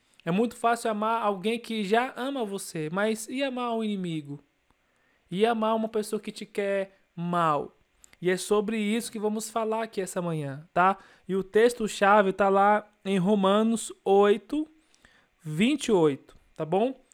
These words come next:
Romano, Romanos oito, vinte e oito, que diz assim, "Sabemos que todas as coisas cooperam para o bem daqueles que amam a Deus, daqueles que são chamados segundo o seu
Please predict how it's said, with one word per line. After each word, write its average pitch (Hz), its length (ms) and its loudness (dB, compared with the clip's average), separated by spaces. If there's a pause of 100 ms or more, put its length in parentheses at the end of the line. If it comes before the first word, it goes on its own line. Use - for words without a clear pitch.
(120)
Romano, 208 840 2 (140)
Romanos 190 800 0
oito, 220 340 4
vinte 226 280 -6
e 220 40 0
oito, 156 460 -4 (180)
que - 80 -10
diz 175 160 -4
assim, 165 460 -2 (920)
"Sabemos 220 560 6
que 226 120 -4
todas 254 340 4
as 240 140 -2
coisas 214 420 4
cooperam 190 680 0 (480)
para 190 200 6
o 185 40 8
bem 196 380 2
daqueles 214 500 0
que 214 220 0
amam 294 380 2
a 285 80 -2
Deus, 180 600 0 (220)
daqueles 185 800 2
que 190 140 -10
são 185 240 -4
chamados 196 720 -2
segundo 185 400 -4
o 185 40 -4
seu 190 400 -4